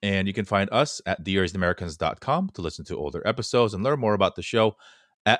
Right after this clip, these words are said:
the ears and americans on Instagram. You can find me personally at jerry wan dot com or Jerry J Wan on Instagram. Thank you so much, uh, for tuning in.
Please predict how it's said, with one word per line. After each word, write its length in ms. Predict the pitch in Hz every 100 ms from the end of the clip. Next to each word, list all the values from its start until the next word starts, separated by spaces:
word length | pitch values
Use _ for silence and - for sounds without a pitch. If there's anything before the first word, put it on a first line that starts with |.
| 101
the 80 | 113
ears 160 | 107
and 80 | 107
americans 480 | 107 107 - 104 101
on 160 | 90
Instagram. 560 | 104 101 101 107 107 110 _ _ _ _ _ -
You 80 | 104
can 120 | 101
find 240 | 107 101
me 100 | 101
personally 580 | 104 110 - 117 117 -
at 220 | 95 104
jerry 280 | 95 101 98
wan 360 | 98 104 127 135
dot 240 | 92 82 -
com 300 | 117 160 175 _ -
or 180 | 90 85
Jerry 340 | 95 95 95
J 220 | 90 101
Wan 320 | 104 87 156 - -
on 220 | 80 80
Instagram. 680 | 82 80 - 78 85 131 185 _ _ _ _ _ _
Thank 200 | 104 107
you 180 | 110 107 -
so 600 | - - 113 127 131 123
much, 600 | 92 104 110 - - - _ -
uh, 200 | 82 82
for 180 | 92
tuning 420 | 85 - 110 107 95
in. 200 | 92